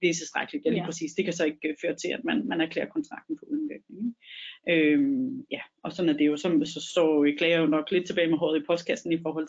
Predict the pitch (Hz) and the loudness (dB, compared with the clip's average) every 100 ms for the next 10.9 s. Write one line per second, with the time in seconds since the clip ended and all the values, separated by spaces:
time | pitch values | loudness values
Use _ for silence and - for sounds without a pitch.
0 | - 156 151 156 156 156 156 170 165 156 | -2 0 0 0 2 2 2 0 -4 0
1 | 156 156 156 143 143 180 165 160 160 165 | 0 4 4 2 0 -6 -2 0 0 0
2 | 165 147 151 147 151 165 156 - - _ | 0 0 0 2 2 2 -2 -6 -10 _
3 | _ - - _ 160 160 233 233 208 185 | _ -20 -20 _ 0 4 2 2 2 4
4 | 170 170 160 202 202 175 175 170 151 147 | 4 2 2 0 -2 -2 -4 -2 -2 -2
5 | 160 147 147 _ _ _ _ - 156 156 | -2 -4 -6 _ _ _ _ 0 0 0
6 | 170 160 147 147 135 147 - 73 - - | 0 2 2 0 -2 -4 -2 0 -2 -2
7 | - - 165 - - - - - - - | -4 -6 -6 -6 -6 -6 -4 -4 -6 -8
8 | - - - 311 311 - - - - _ | -6 -8 -8 -6 -6 -4 -10 -10 -16 _
9 | 156 151 151 147 - 175 - 151 294 - | -8 -8 -8 -16 -10 -10 -2 0 0 -2
10 | 127 - - 180 208 156 147 135 131 | -4 -6 -8 -6 -2 2 2 2 -4